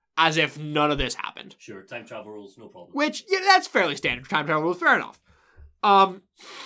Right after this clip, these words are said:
Speaker 1: <laughs> which I've written is a very convenient way for writers to induce tra-, to introduce time travel without messing up their prior games.
Speaker 2: Yeah.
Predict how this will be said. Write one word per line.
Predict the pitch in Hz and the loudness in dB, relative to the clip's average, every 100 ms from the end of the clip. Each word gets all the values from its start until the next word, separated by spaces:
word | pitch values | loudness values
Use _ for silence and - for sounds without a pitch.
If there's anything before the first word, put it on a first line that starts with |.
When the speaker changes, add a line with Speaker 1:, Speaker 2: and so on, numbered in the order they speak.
| - | -18
Speaker 1:
<laughs> | - - - - 302 240 | -20 -20 -20 -12 -8 -6
which | 190 175 | -4 0
I've | 165 | 2
written | 180 202 190 | 0 -2 -4
is | 165 170 | -4 0
a | 165 | 0
very | 175 214 | 2 2
convenient | 208 165 160 165 | 0 -4 -4 0
way | 156 | -2
for | 160 | 0
writers | 156 156 156 | 0 0 0
to | 147 | -4
induce | 151 139 131 | -4 -4 -6
tra-, | - 214 - _ 208 | -8 -12 -12 _ _
to | - 180 | -6 -6
introduce | 160 156 151 139 | -6 -6 -6 -2
time | 202 196 175 | 0 0 0
travel | 202 196 185 | 0 0 -2
without | 156 - 185 180 | -4 2 0 2
messing | 160 151 156 | -4 -4 -6
up | 151 | -6
their | 143 | -6
prior | 143 135 | -2 -2
games. | 131 147 147 - - | -4 -8 -8 -10 -18
Speaker 2:
Yeah. | 208 214 | -16 -16